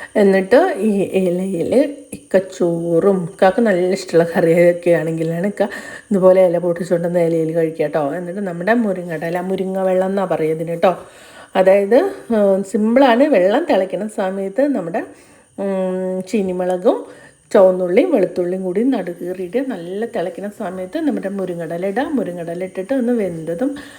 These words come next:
അടച്ച് വെക്കുക. അത് കഴിഞ്ഞിട്ട് ഒന്ന് ആറുമ്പോൾ പച്ച വെളിച്ചെണ്ണ ഒഴിക്കുക. സൂപ്പർ ടേസ്റ്റ് പറഞ്ഞാൽ സൂപ്പർ ടേസ്റ്റ് ആണ് കേട്ടോ. പിന്നെ ഒരു പപ്പടം ഉണ്ടെങ്കിൽ പിന്നെ പറയും വേണ്ട. അച്ചാർ വേണമെന്ന് വെച്ചാൽ പിന്നെ അച്ചാർ വേണ്ട പറഞ്ഞു കേട്ടോ. അപ്പോൾ ഇതൊക്കെയും കൂട്ടിയിട്ട് നന്നായിട്ടൊന്ന് കുഴച്ച് കഴിച്ച് നോക്കി നോക്ക്,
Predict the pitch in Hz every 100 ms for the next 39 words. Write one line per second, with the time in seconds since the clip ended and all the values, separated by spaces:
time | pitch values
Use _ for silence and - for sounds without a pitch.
0 | - - 190 185 190 - 233 180 - -
1 | 208 311 - 214 190 185 185 180 214 185
2 | 196 180 160 214 - 349 - 208 185 175
3 | 185 185 - 214 208 - 277 302 339 -
4 | - - 247 247 247 240 254 - 220 240
5 | - 285 269 180 202 185 196 202 190 196
6 | 269 262 202 - 190 233 247 269 262 285
7 | 262 202 202 247 277 196 185 - - -
8 | - - 247 302 294 254 233 233 240 240
9 | 240 202 202 180 180 165 180 175 185 -
10 | - - - - _ - 214 196 220 277
11 | 294 - 233 185 196 - 214 196 180 -
12 | 214 185 269 254 170 175 190 196 202 208
13 | 208 170 170 170 262 208 180 - 233 -
14 | 214 214 240